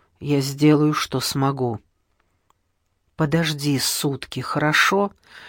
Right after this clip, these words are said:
И тогда всё решим окончательно, пожалуйста».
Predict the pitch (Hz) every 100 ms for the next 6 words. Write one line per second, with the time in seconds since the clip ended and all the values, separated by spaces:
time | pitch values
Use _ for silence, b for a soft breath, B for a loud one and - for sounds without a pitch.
0 | B B 160 175 165 170 165 - 185 160
1 | - 175 156 151 165 156 - 160 - 143
2 | 143 - 170 175 180 175 120 - - -
3 | 107